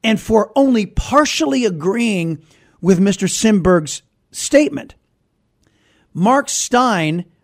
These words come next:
was penalized, yes, the one dollar for, for one side of damages, but then a million dollars for punitive damages. Uh, I'm so, Justice Devine, when you hear that,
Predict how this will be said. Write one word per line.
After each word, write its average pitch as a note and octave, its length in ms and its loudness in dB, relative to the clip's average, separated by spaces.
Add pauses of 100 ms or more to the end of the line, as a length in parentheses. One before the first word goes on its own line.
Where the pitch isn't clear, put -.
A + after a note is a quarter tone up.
(100)
was F3 300 0
penalized, F#3+ 560 0
yes, F3 220 0
the F#3 100 -2
one G3 260 -2
dollar F3 580 0 (640)
for, E3+ 440 0
for E3+ 300 2
one F#3+ 360 2
side F3 320 2
of C#3 100 -4
damages, D3 580 -4 (160)
but D#3 140 -8
then F#3 140 0
a E3 60 -2
million F#3+ 800 2
dollars A#2+ 600 -8 (420)
for - 200 -2
punitive D3+ 640 0
damages. C3 580 -12 (760)
Uh, - 1000 -20 (720)
I'm F#3+ 160 -2
so, - 140 -4 (140)
Justice C4+ 400 4
Devine, G3 380 0
when E3+ 120 -2
you C4 140 2
hear A3+ 460 4 (260)
that, E3 480 0